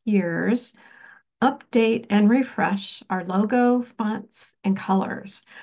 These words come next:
So Amanda Fry did that. She happens to be my daughter, and she's also the one that designed the little, uh, talking kidneys.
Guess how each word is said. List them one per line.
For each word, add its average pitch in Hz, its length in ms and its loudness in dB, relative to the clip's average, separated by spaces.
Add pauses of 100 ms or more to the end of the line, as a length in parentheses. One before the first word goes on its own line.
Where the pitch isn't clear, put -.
(120)
So 196 400 0
Amanda 196 380 2
Fry 220 400 2
did 208 240 -2
that. 220 420 0
She - 160 -8
happens 196 420 -6
to 185 80 -12
be 180 140 -8
my 175 160 -10
daughter, 226 540 -2 (500)
and 202 320 4
she's 220 240 -2
also 294 360 -6
the 285 100 -2
one 214 180 -2
that - 120 -8
designed 196 760 -4 (140)
the 196 100 -6
little, 208 960 -4
uh, 175 280 -8
talking 190 420 -4
kidneys. 247 680 -4